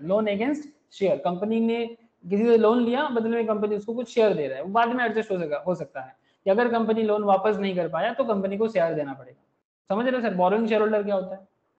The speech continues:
Say for example, X Limited आपसे loan लिया, मानो पाँच लाख का loan लिया, अब company आपको ये वापस नहीं कर पाया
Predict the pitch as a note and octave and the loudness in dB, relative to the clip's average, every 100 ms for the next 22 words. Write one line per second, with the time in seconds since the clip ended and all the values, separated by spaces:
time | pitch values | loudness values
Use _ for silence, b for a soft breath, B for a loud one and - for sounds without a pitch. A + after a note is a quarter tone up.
0 | _ _ _ _ _ _ _ D#3+ E3+ A3 | _ _ _ _ _ _ _ -6 0 2
1 | F#3+ G#3 A3 B3 C#4 C4+ - _ _ _ | 2 0 0 -2 -2 -6 -16 _ _ _
2 | _ _ _ _ _ _ _ _ _ - | _ _ _ _ _ _ _ _ _ -2
3 | A#3 A3 G3+ G3 A3+ G#3+ - G#3+ C#4 F#3+ | -2 0 0 0 0 0 0 -2 -2 -4
4 | - _ _ _ _ _ _ _ _ G3+ | -16 _ _ _ _ _ _ _ _ 0
5 | G#3+ G3+ C#3+ - - _ _ _ _ _ | 2 2 -2 -6 -16 _ _ _ _ _
6 | _ _ - A3 B3 A3 F#3 F#3+ F#3 E3+ | _ _ -4 -2 0 0 2 0 0 -2
7 | D3+ C3 - - _ _ _ _ _ _ | -4 -6 -10 -18 _ _ _ _ _ _
8 | _ _ - A3+ A#3+ A3+ C4+ C#4 B3+ C4+ | _ _ -6 0 0 2 2 2 -2 -2
9 | B3 B3 G#3 G#3 A3+ G3+ F#3 D3 C3+ B2+ | 0 4 4 4 2 0 -2 -4 -6 -12